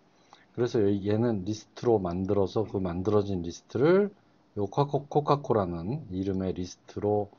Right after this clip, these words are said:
어, 가지고 왔잖아요. 그, 그리고 이제 걔를 리스트 피커로 이렇게 연결을 해줬죠. 그 다음에 이제 그 파일을 데이터베이스로 바꿔주는 그 함수를 만들었습니다. 이 프로시저를 만들어서,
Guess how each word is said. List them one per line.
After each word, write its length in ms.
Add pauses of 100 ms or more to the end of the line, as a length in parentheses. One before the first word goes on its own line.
(320)
어, 680
가지고 360
왔잖아요. 520 (380)
그, 240
그리고 380
이제 340
걔를 440
리스트 340
피커로 460
이렇게 300 (300)
연결을 460
해줬죠. 580 (640)
그 100
다음에 240
이제 220
그 440 (120)
파일을 680 (460)
데이터베이스로 1400
바꿔주는 760 (180)
그 240
함수를 680
만들었습니다. 800
이 80 (180)
프로시저를 640
만들어서, 720